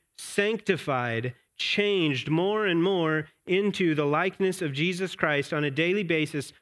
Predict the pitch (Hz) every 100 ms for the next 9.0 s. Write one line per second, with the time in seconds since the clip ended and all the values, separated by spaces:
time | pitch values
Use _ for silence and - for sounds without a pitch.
0 | _ 180 208 - 240 185 165 185 190 175
1 | 170 196 190 - 170 131 110 165 190 -
2 | 202 170 180 165 - - - - 185 131
3 | - - _ _ _ 147 175 - 214 175
4 | 196 190 180 - - 156 143 196 190 156
5 | 131 107 - _ _ - 160 202 196 175
6 | 190 - 202 175 175 190 160 180 160 156
7 | - 170 170 160 147 165 151 131 120 131
8 | - 160 151 - 135 127 - 143 135 135